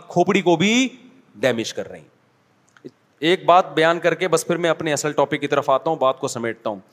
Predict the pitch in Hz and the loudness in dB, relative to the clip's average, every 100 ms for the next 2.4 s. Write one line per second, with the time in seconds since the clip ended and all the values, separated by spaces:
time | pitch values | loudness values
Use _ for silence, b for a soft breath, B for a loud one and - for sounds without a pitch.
0 | b b - 175 165 180 175 170 139 135 | b b -6 -4 2 2 2 -2 0 -4
1 | 117 110 98 _ _ _ _ _ _ _ | -4 -6 -10 _ _ _ _ _ _ _
2 | _ - 127 170 | _ -10 0 2